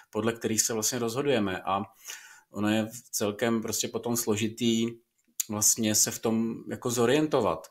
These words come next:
jo, protože, mm, když například, eh, ten David Icke, že jo, kto-, který diváci určitě znáte, tak on celkem dobře popisuje vlastně, co je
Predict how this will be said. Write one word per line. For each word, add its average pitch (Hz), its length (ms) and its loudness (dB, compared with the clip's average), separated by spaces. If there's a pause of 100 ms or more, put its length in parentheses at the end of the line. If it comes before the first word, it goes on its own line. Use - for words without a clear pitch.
jo, 101 200 0
protože, 107 920 2
mm, 107 840 -4
když 107 580 2
například, 110 500 -4 (260)
eh, 117 40 -2 (640)
ten 107 100 0
David 107 300 0 (160)
Icke, 104 300 -2
že 107 140 -2
jo, 104 400 -2
kto-, 104 280 -8
který 104 240 -4
diváci 101 420 0
určitě 107 320 -4
znáte, 104 420 0 (520)
tak 107 160 -8
on 104 80 2
celkem 110 320 2
dobře 107 240 0
popisuje 117 600 4
vlastně, 101 580 0
co 104 220 0
je 98 200 0